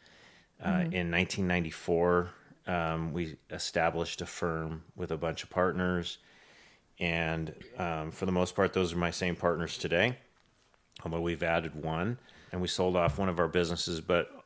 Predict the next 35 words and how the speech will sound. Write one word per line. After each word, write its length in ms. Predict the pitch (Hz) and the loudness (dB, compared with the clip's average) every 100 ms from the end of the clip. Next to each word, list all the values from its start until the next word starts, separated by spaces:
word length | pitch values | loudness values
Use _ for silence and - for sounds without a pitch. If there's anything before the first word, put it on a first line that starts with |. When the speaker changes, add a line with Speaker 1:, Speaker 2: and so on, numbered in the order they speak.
| _ | _
Speaker 1:
through 200 | - 113 | -2 2
all 280 | - 120 131 | 8 10 10
of 120 | 120 90 | 8 8
that, 220 | 90 82 | 6 6
I'm 120 | 101 | 0
still 280 | - 104 104 | -4 -2 0
an 60 | 101 | 0
accountant. 400 | - 82 73 - - | 0 -2 -2 -10 -4
I 60 | 110 | 0
do 120 | 104 | 2
Speaker 2:
Mm-hmm. 60 | 98 | 2
Speaker 1:
forensic 380 | 107 92 - - | 2 2 -2 -8
accounting. 560 | 87 101 104 117 131 127 - _ | -4 0 2 2 0 -4 -12 _
I 120 | 87 | -6
got 220 | 85 73 78 | -2 -2 0
bored 260 | 87 95 | 2 4
with 160 | 87 87 | 2 0
tax 280 | 85 90 - | 2 2 0
returns 360 | - 92 90 82 | -2 0 0 -2
and 80 | |
financial 480 | 78 82 87 92 - | -4 0 2 4 2
statements. 640 | - 90 90 90 - 214 - | 2 2 2 0 -2 -4 -4
Speaker 2:
<laughs> 40 | 339 349 311 269 226 | -2 -2 -4 -6 -4
Speaker 1:
And 80 | 92 | 4
by 120 | 92 92 | 6 6
the 60 | - 104 | 8 10
providence 420 | 98 101 98 - | 10 10 4 -2
of 60 | 82 | 2
God, 240 | 90 92 | 6 8
I 80 | 101 | 8
got 220 | 87 78 | 6 2
pulled 280 | - 107 95 | 4 4 6
into 680 | 95 90 - 104 98 92 - | 4 2 0 2 4 4 2
a, 380 | - 80 78 78 | -2 -2 0 -2
um, 480 | - 82 76 71 76 | -4 -4 -2 -4 -8